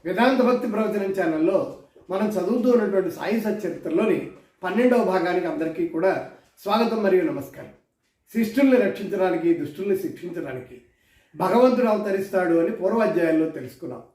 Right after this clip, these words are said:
కానీ సద్గురుమూర్తుల యొక్క కర్తవ్యం దానికి చాలా భిన్నంగా ఉంటుంది. వాళ్ళకి మంచివాడు, చెడ్డవాడు అనే భేదం ఉండదు. దుర్మార్గులను కనికరించి సన్మార్గాన్ని పట్టడానికే వాళ్ళు అవతరించి ఉంటారు. అజ్ఞానం అనే చీకటిని నశింపజేయడానికి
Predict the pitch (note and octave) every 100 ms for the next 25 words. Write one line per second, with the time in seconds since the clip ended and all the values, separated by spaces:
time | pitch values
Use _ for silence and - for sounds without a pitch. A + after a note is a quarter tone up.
0 | _ _ _ _ C4 B3+ F#3 - - -
1 | _ F#3+ F#3 F3+ C#4 B3+ B3+ A#3+ A3+ F#3+
2 | - E3 - A3+ A#3 F3+ - - - _
3 | F#3 G#3+ G#3 - F3+ F3 C#3+ E3 F#3 A3
4 | G#3 D#3+ C#3 C3+ B2+ - _ _ _ G3+
5 | B3 G#3+ E3 D3+ A3 A3+ G#3 G3 E3+ D3
6 | F3 F#3+ F3 E3 D#3 C3+ F#3 F3 C3+ -
7 | - _ _ _ _ F3 G3+ B3 C#4 C4+
8 | C4 G3 F#3+ F#3+ F#3+ F#3+ - D#3+ E3+ A3+
9 | A3 G#3+ G3+ F#3 - F3 E3+ E3 G3+ F3
10 | - - - _ F#3+ G3 D#3 - G#3+ G#3
11 | D3+ C3 - - - _ _ _ _ F3
12 | E3+ C4+ C#4 B3+ A#3+ A3 G3 G#3 F3+ D#3+
13 | F#3 F#3 F3+ F3+ F#3+ B3 - -